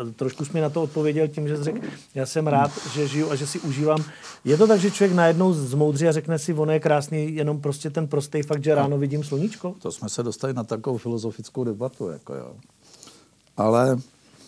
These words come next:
Speaker 2: proč ne? Eh, já jsem ve svém životě, eh,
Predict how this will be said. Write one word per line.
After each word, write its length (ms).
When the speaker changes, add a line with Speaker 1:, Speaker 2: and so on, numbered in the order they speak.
Speaker 2:
proč 280
ne? 240
Eh, 380
já 300
jsem 240
ve 80
svém 200
životě, 460
eh, 540